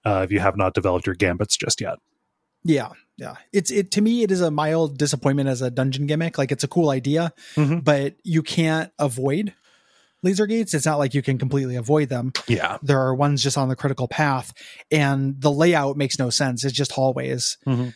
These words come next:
Speaker 2: So, like, this hallway is blocked by a laser gate, this one isn't, but then next time you have to go through a laser gate.
Speaker 1: Yeah.
Speaker 2: Like, there's not a whole lot of clever maze design
Speaker 1: No.
Speaker 2: in this.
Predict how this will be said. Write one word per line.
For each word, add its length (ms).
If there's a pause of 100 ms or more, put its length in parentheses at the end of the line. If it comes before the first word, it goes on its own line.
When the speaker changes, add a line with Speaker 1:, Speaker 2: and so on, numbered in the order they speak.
Speaker 2:
So, 260
like, 200
this 280
hallway 300
is 100
blocked 240
by 100
a 60
laser 280
gate, 260
this 180
one 140
isn't, 420 (180)
but 120
then 240
next 220
time 240
you 80
have 160
to 60
go 100
through 160
a 20
laser 240
gate. 240 (320)
Speaker 1:
Yeah. 160
Speaker 2:
Like, 180
there's 200
not 180
a 40
whole 140
lot 140
of 80
clever 540 (500)
maze 340
design 480 (320)
Speaker 1:
No. 140
Speaker 2:
in 100
this. 340